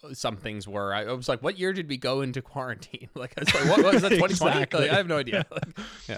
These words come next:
Speaker 2: It was fall of twenty nineteen. So, um, the majority of the way through my weight loss, I switched to the E R. And prior to that, I was working psych and mental health nursing,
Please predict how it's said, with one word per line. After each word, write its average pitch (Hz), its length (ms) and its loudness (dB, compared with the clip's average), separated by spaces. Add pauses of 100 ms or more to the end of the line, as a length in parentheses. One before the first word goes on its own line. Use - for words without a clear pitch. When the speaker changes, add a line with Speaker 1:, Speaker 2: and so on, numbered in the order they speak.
(120)
Speaker 2:
It - 120 0
was 165 200 2
fall 180 300 4
of 160 60 -2
twenty 156 260 2
nineteen. 120 640 -2
So, 110 380 -4 (680)
um, 117 260 -2
the 113 60 -6
majority 127 340 0
of 123 40 0
the 117 60 -2
way 113 140 -2
through 113 140 -10
my 107 100 -6
weight 104 160 -10
loss, 101 320 -12 (320)
I 120 500 0 (260)
switched - 360 -4
to 113 340 0
the 107 140 -12
E 135 140 -2
R. 92 260 -8 (320)
And 107 460 -2 (160)
prior 127 220 0
to - 80 -10
that, 117 160 0
I - 20 -6
was 113 180 0
working 110 360 -4
psych 117 320 -2
and 120 80 -6
mental 104 180 -6
health 131 240 0
nursing, 120 420 -4